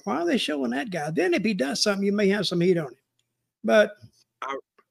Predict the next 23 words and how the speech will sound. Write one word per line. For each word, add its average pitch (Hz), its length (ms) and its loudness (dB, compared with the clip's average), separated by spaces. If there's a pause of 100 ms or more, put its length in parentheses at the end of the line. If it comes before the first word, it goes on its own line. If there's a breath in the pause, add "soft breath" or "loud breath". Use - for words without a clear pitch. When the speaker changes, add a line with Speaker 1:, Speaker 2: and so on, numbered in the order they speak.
(180)
Speaker 2:
I, 147 280 -2
I 175 120 2
won't 226 240 6
front 139 280 -6
Speaker 1:
the 165 60 0
match, 208 280 6
Speaker 2:
until, 180 180 2
Speaker 1:
the 160 60 2
Speaker 2:
um, 156 80 2
Speaker 1:
match 214 280 6
was 190 140 6
Speaker 2:
before, 196 160 8
Speaker 1:
okay. 196 440 0 (2000)
Speaker 2:
before 190 360 4
they, 208 220 8
before 175 300 2
Speaker 1:
What 226 60 8
Speaker 2:
they 226 60 8
Speaker 1:
was 175 80 4
that? 185 60 2
Speaker 2:
started 190 340 2
this 170 180 -4
whole 165 220 -2